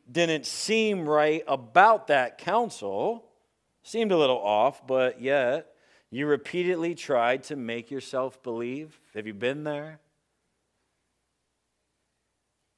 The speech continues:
And then, and then when you didn't what you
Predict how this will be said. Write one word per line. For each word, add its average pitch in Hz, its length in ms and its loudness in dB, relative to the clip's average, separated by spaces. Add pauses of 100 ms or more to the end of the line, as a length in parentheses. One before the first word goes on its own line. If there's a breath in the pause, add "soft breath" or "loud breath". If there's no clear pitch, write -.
(600)
And 120 120 -6
then, 139 100 0
and 127 160 -4
then 143 140 2
when 147 140 -4
you 131 100 -6
didn't 143 460 -2
what 139 240 -2
you 143 160 -10